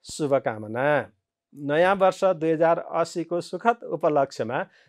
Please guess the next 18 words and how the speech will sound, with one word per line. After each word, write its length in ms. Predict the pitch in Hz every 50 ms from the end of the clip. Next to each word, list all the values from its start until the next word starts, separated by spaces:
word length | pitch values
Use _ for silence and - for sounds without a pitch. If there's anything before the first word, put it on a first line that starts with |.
| _ _ -
यहाँको 440 | 175 196 196 202 214 214 214 - 208
सुख, 400 | 190 - - 190 202 202 - 190
स्वास्थ्य 840 | 196 196 202 - - - 190 170 - - - - 190 190 190 190 -
एवं 280 | 175 160 170 165 165 165
प्रगतिको 840 | - 185 185 190 214 220 214 - 196 175 190 185 175 175 175 _ _ _ _ _ _ _ _ -
हार्दिक 420 | 127 151 175 190 208 240 233 -
शुभकामना 680 | - - 165 147 147 139 - 151 135 131 131 131 127 127
व्यक्त 360 | 120 120 120 113 - _ 117
गर्दछौँ। 680 | 110 107 104 104 101 113 107 - - 98 90 - _ _ _ _ _ _ _ _
श्री 480 | - - - 143 139 135 131 131 135 _ _
मङ्गलगढी 680 | 127 127 143 147 156 151 156 156 143 139 135 131 139 151
आधारभूत 500 | - 135 127 123 131 131 123 120 127 120
विद्यालय 560 | 107 113 123 110 107 123 117 120 117 113 113
परिवार, 520 | - - 143 151 170 165 175 185 202 196 _ _ _ _ _
वीरेन्द्रनगर 840 | 120 117 131 135 135 131 131 127 127 123 120 123 123 135 131 123 113 - _ _ _ _ _ _ _ _ _ -
दस, 400 | 127 170 220 226 - - - _ _ _
सुर्खेतले 1500 | _ - - - 120 104 - - 107 92 - _ _ _ _ _ _ _ _ _ _ _ _ _ _ _ _ 127 139 135 113
चाहिँ 260 | 120 139 175 214 240